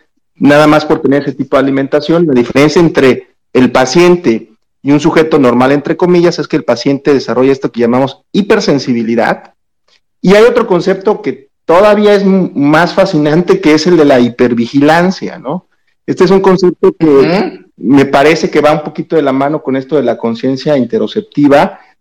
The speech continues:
Speaker 1: donde el paciente seguramente tuvo esa experiencia adversa, ese síntoma desagradable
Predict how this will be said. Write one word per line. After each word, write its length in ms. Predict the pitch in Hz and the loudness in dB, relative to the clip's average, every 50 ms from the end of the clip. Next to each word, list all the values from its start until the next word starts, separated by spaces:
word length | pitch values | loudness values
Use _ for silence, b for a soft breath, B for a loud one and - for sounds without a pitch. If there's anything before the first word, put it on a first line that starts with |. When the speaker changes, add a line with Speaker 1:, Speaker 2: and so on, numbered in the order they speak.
| _ - | _ -8
Speaker 1:
donde 600 | - 143 143 147 147 139 147 143 147 143 143 147 - _ - - - | 0 2 4 4 4 6 6 4 4 2 0 -4 -10 _ -20 -12 -4
el 160 | - 156 - | -4 -2 0
paciente 420 | - 156 - - 185 185 - 214 196 | 0 0 0 0 -2 0 0 -2 0
seguramente 960 | - 180 170 175 196 214 208 202 196 196 196 190 - - 180 185 190 185 _ _ _ _ _ _ _ _ _ _ _ _ _ _ _ _ _ _ _ - | 0 0 0 2 2 2 2 2 2 0 0 -2 0 0 0 0 0 -2 _ _ _ _ _ _ _ _ _ _ _ _ _ _ _ _ _ _ _ 0
tuvo 260 | - 160 175 175 190 | 2 2 2 4 2
esa 140 | 190 196 202 | 0 0 -2
experiencia 1120 | 180 - - - 135 131 151 151 156 156 156 - 170 165 151 139 123 113 - - _ _ _ _ _ _ | -6 -8 -8 -8 -6 -4 -2 -2 -4 -4 -6 -4 -2 0 0 0 -2 -4 -8 -12 _ _ _ _ _ _
adversa, 640 | - - 113 110 113 120 131 135 143 165 170 165 180 | -8 -6 -6 -6 -2 0 2 2 4 2 2 0 0
ese 180 | 165 - 165 151 | 0 0 -2 -4
síntoma 840 | - - 147 147 139 - 156 156 143 139 139 131 120 - - - _ _ _ | -2 0 -2 -2 0 0 0 2 2 2 0 0 -2 -4 -10 -20 _ _ _
desagradable 1160 | - 113 120 113 120 127 117 117 120 120 123 131 135 139 143 147 147 143 147 170 202 - - | -4 -2 -2 0 2 0 2 2 4 2 4 4 4 2 2 2 2 2 2 2 0 -4 -8